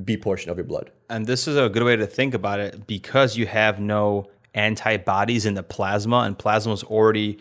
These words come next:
Speaker 2: circulating throughout your body, you can receive almost anything. You're that re-, universal recipient.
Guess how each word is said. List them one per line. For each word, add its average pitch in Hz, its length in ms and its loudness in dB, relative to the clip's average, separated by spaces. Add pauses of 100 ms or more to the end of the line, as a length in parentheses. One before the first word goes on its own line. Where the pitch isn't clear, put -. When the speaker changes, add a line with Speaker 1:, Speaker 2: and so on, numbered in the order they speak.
(120)
Speaker 2:
circulating 107 640 2
throughout 110 320 -2
your 104 100 -2
body, 117 480 0 (260)
you 113 100 2
can 113 180 2
receive 107 460 -2
almost 101 360 -4
anything. 104 380 -2
You're 107 180 6
that 110 200 6
re-, 107 500 2
universal 113 720 4
recipient. 98 840 -4